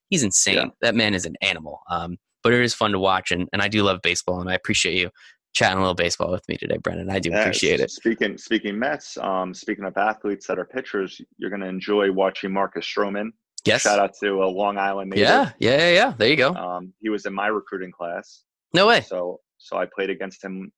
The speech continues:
Speaker 2: a couple of times in high school.
Speaker 1: Very cool.
Speaker 2: Um, two Long Island guys.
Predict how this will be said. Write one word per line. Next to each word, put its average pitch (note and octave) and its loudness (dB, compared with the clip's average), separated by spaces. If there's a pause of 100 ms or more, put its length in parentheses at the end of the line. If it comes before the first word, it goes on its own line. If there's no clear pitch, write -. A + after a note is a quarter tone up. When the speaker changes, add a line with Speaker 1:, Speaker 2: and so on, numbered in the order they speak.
Speaker 2:
a - -20
couple G2+ -6
of F#2+ -8
times F#2+ -6
in F#2 -12
high F#2 -6
school. A2+ -4 (380)
Speaker 1:
Very F3+ 4
cool. E2+ 0
Speaker 2:
Um, F2 -4 (140)
two G#2 0
Long F#2+ 2
Island F2+ -4
guys. G#2+ -2